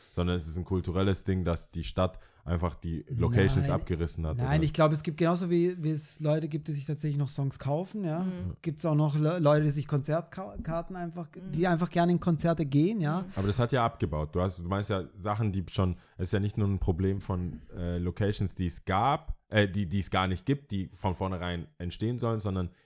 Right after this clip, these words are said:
Speaker 1: es ist auch mitunter ein Problem von Locations, die es gab, die abgerissen werden
Speaker 2: Ja, genau,
Speaker 1: oder nicht
Speaker 2: genau.
Speaker 1: so geschützt werden für das, was
Speaker 2: Genau,
Speaker 1: sie sind.
Speaker 2: genau.
Speaker 1: Rocker, keine Ahnung,
Speaker 2: Ja, genau.
Speaker 1: äh, die
Speaker 3: Contained,
Speaker 1: Röhre,
Speaker 3: was sind,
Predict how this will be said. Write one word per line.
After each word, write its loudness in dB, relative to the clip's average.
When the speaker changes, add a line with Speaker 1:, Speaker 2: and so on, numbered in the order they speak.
Speaker 1:
es -4
ist -6
auch 0
mitunter 0
ein -2
Problem -2
von -4
Locations, -4
die -6
es -10
gab, -6
die -4
abgerissen -4
werden 2
Speaker 2:
Ja, 4
genau, 2
Speaker 1:
oder 2
nicht 2
Speaker 2:
genau. -8
Speaker 1:
so 2
geschützt 0
werden 2
für -2
das, 0
was 4
Speaker 2:
Genau, 0
Speaker 1:
sie 0
sind. -4
Speaker 2:
genau. -4
Speaker 1:
Rocker, 2
keine 0
Ahnung, 0
Speaker 2:
Ja, -4
genau. -2
Speaker 1:
äh, -2
die -8
Speaker 3:
Contained, 0
Speaker 1:
Röhre, 6
Speaker 3:
was -8
sind, -8